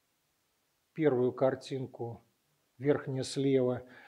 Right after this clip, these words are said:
э, в режиме D V I вы видим одно образование накапливающее, э, одно к-, усиливающееся образование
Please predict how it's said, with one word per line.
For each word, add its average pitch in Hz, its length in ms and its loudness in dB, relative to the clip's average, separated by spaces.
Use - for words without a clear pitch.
э, 123 260 4
в 113 60 4
режиме 131 420 8
D 120 180 6
V 135 140 10
I 135 180 10
вы 127 120 10
видим 123 340 6
одно 151 320 10
образование 151 760 10
накапливающее, 139 1400 8
э, - 0 -
одно 143 360 10
к-, - 140 6
усиливающееся 139 880 6
образование 127 1000 8